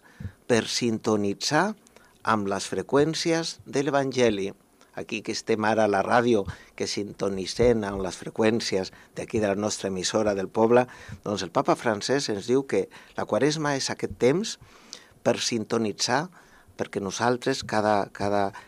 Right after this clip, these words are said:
cada cristià, sintonitze en la freqüència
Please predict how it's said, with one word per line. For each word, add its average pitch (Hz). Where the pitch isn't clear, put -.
cada 107
cristià, 123
sintonitze 117
en 95
la 92
freqüència 117